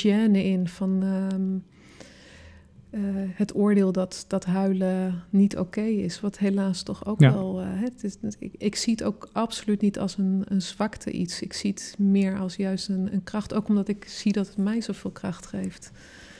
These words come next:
Speaker 2: Ja, het lucht wel op, hè?
Speaker 1: Het lucht
Speaker 2: Eh,
Speaker 1: enorm op,
Speaker 2: ja.
Speaker 1: ja. En, en, ehm,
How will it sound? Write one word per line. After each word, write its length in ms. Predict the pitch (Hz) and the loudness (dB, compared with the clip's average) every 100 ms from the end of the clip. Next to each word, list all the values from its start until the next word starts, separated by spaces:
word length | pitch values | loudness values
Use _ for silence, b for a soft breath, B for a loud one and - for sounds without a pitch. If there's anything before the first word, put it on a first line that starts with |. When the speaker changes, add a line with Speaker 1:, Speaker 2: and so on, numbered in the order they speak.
| B B B B | B B B B
Speaker 2:
Ja, 60 | 147 | 10
het 100 | 127 | 12
lucht 180 | 127 | 12
wel 120 | 104 117 | 12 12
op, 160 | 151 | 12
hè? 120 | 139 185 | 10 10
Speaker 1:
Het 160 | 202 - | 10 10
lucht 300 | 143 139 139 | 10 10 10
Speaker 2:
Eh, 60 | |
Speaker 1:
enorm 400 | 139 196 196 190 | 10 8 6 2
op, 300 | 190 - - - | 0 -4 -2 4
Speaker 2:
ja. 120 | 214 | 4
Speaker 1:
ja. 140 | 202 | 4
En, 180 | - 196 | 0 0
en, 500 | - 202 196 196 196 - | 2 2 2 2 0 -2
ehm, 720 | 196 202 202 196 196 196 190 | -2 -2 -2 -2 -2 -2 -4